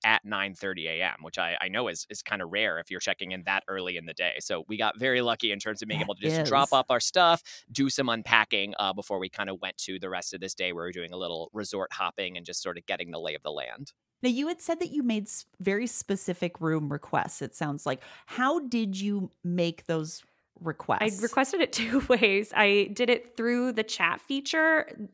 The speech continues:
Speaker 3: like, three days before, but even last summer, I think there was a time when I added on the,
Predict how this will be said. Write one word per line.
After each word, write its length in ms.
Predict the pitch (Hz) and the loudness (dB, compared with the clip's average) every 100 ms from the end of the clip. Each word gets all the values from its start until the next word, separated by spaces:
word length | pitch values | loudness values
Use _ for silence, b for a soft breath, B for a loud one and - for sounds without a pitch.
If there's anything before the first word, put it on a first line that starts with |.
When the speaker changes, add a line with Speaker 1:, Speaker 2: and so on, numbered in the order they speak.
| - | 0
Speaker 3:
like, 260 | 214 190 - _ _ | 2 2 -8 _ _
three 380 | - 220 214 214 | -8 -4 -2 -2
days 300 | 196 185 190 | 0 0 0
before, 720 | - - - 202 226 311 370 370 B B B | -4 -4 -2 2 4 6 4 0 B B B
but 140 | - 233 | 2 2
even 500 | 233 233 233 220 214 - - | 2 4 4 4 0 -6 -8
last 960 | 214 214 208 202 196 202 - - - - _ _ | -6 0 4 6 6 4 -4 -12 -16 -18 _ _
summer, 760 | - - 196 208 247 302 294 - - 214 196 - | -6 2 4 6 6 6 2 -2 -12 -12 -8 -2
I 80 | 214 | -2
think 180 | 208 | 0
there 80 | 208 | 2
was 140 | 202 202 | 2 0
a 60 | |
time 420 | 196 196 190 196 - | 2 4 4 2 -4
when 160 | - 214 | -2 2
I 100 | 208 | 2
added 300 | - 185 190 | 4 4 6
on 260 | 185 185 185 | 4 4 2
the, 280 | 190 196 190 | 2 2 2